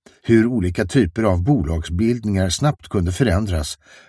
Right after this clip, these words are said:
skalbolag bildas och upphöra och förses med ständigt nya målvakter och vad som var skillnaden på aktier, obligationer, courtage och derivat. Medan allt detta pågick hade barnen börjat finna sig till rätta i de nya skolorna.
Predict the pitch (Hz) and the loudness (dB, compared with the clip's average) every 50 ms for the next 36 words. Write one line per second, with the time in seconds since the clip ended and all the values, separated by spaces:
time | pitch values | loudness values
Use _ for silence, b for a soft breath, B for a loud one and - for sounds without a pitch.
0 | b b - - - 131 110 82 73 69 82 90 110 117 110 98 92 104 123 107 | b b -6 -2 0 2 2 2 2 0 0 2 4 4 4 4 4 2 2 2
1 | 85 80 82 110 117 - - - - - 139 117 87 - 110 101 113 131 135 131 | 0 0 0 -2 -2 -2 -2 -4 0 2 2 2 2 0 0 0 2 2 0 0
2 | 104 120 - - 147 - 139 107 101 95 - 117 110 - - 175 131 90 82 104 | 0 -2 0 0 2 2 2 2 2 0 -2 -4 -4 -2 0 0 0 2 0 -2
3 | - - 156 123 90 101 135 147 117 87 76 76 87 92 - - 92 90 85 B | -2 0 0 2 2 2 2 2 2 0 0 0 -2 -2 -2 -2 -2 -2 -2 B
4 | B B B B B B B - - 143 151 113 110 123 143 147 131 - 160 147 | B B B B B B B 0 4 4 4 4 4 4 4 4 4 4 2 2
5 | 143 117 104 107 90 - 180 160 95 87 92 101 127 131 135 120 101 90 107 110 | 4 4 2 2 4 6 6 6 6 4 2 0 0 0 0 -2 -2 -2 -2 -2
6 | 104 78 104 147 151 - - - - 71 - 62 - - - 107 104 113 107 120 | -2 0 -2 -4 -4 -4 -8 -10 -8 -8 -8 -10 -8 -4 -4 0 0 0 2 2
7 | 123 95 - 110 101 107 127 113 98 95 98 90 - 131 - - 117 113 107 92 | 0 0 0 0 0 0 2 0 0 0 0 0 -2 -2 -2 -2 -2 -2 -2 -2
8 | - - 104 92 110 113 123 123 147 131 - 73 - - - - - _ _ _ | -2 -2 -2 0 0 0 0 0 -2 -4 -4 -6 -10 -14 -20 -20 -20 _ _ _
9 | _ _ _ _ _ _ _ _ _ _ _ _ _ - 113 139 143 135 147 147 | _ _ _ _ _ _ _ _ _ _ _ _ _ -2 2 4 6 6 6 6
10 | 143 - - - 143 - - - - 127 120 95 - - 76 78 - 117 92 67 | 4 4 4 4 4 4 0 -2 -2 -2 -2 -2 -2 -6 -8 -6 -4 -4 -4 -4
11 | 67 71 71 76 - - - - - 123 117 120 143 113 98 92 107 120 120 110 | -4 -6 -6 -8 -8 -10 -12 -6 -2 0 0 2 2 2 2 2 2 2 0 0
12 | 98 92 90 85 92 90 90 90 - - 110 92 90 87 - 92 87 - 110 104 | 0 0 0 0 2 2 0 0 0 -2 -2 -2 -2 -2 -2 -4 -4 -2 -2 -2
13 | 101 139 127 92 - _ - 69 71 78 82 107 117 143 120 76 73 - - - | -2 -2 -4 -4 -6 _ -10 -8 -6 -4 -2 0 0 0 0 0 -2 -4 -4 -4
14 | 117 73 67 - 85 90 82 82 | -6 -4 -6 -6 -6 -6 -6 -8